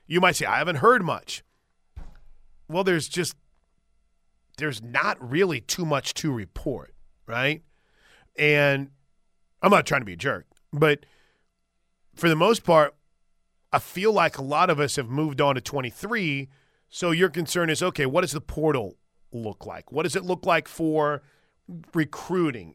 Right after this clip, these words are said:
Is David Hicks gonna change his commitment? Is Peyton Bowen? Bro, you and I from the five oh one are, like, on the same page. H-, how's bowl practices looking? I will say this. From, and it was kinda funny 'cause you said this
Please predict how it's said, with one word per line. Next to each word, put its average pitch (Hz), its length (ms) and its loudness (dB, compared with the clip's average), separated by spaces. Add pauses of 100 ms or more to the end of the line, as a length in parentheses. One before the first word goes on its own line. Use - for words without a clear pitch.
Is 165 320 2
David 170 340 0
Hicks 165 260 -6
gonna 147 180 -4
change 151 460 -4
his 147 260 -4
commitment? 131 640 -6
Is 180 300 0
Peyton 143 360 -8
Bowen? 151 420 2 (360)
Bro, 143 120 0
you 190 200 0
and 185 80 2
I 185 320 6
from 143 160 -8
the 135 60 -6
five 175 260 4
oh 147 60 6
one 175 260 4
are, 143 60 2
like, 139 200 0
on 135 100 -2
the 120 80 -6
same 147 320 -2
page. 165 360 0
H-, - 80 -16
how's 135 340 -2
bowl 277 180 6
practices 113 560 -4
looking? 92 300 -14 (400)
I 160 100 4
will 247 140 6
say 247 200 4
this. 135 360 -2 (1700)
From, 180 640 4 (960)
and 160 260 2
it 165 80 0
was 156 140 0
kinda 202 180 4
funny 175 260 0
'cause 127 220 -8
you 220 140 -4
said 160 480 -4
this 151 240 -2